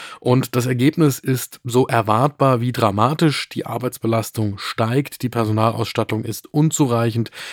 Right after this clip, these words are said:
es gibt kaum mehr Zeit für Gespräche mit PatientInnen, die KollegInnen fühlen sich in ihrer Arbeit nicht wertgeschätzt und sie berichten sogar während der Corona-Pandemie teilweise von einem Stellenabbau.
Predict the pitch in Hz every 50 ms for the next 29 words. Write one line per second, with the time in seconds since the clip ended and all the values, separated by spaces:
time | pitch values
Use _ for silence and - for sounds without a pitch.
0 | - - - 117 - - 127 117 - - - - 117 120 123 120 117 110 - -
1 | - 110 110 113 - - 110 104 107 - - - - 107 107 117 127 123 - 120
2 | 110 107 - - - - - - - 117 120 127 - - 120 117 117 113 110 -
3 | - - - - - - - _ - 120 - - 117 110 117 120 - - 127 117
4 | 117 113 - - - 127 123 117 107 110 104 117 113 113 107 104 107 101 113 113
5 | 110 113 110 - - 110 120 120 - - - 104 107 120 131 - - 135 - -
6 | 127 120 - - - - - - _ _ _ _ - 135 135 147 143 139 113 110
7 | 131 117 127 123 120 139 135 - - - 127 123 113 - - - - - - -
8 | - - - 123 117 123 117 123 139 127 120 120 120 123 120 - - - 117 113
9 | 110 - 120 107 101 120 120 123 117 - - 110 107 110 107 107 104 107 110 107
10 | - - 104 98 95 92 92 92 90 98 95 - - 104 101 101 - - 104 110
11 | 120 127 117 - - - - 113 113 113 110 110 - - - - _ - - -
12 | - - -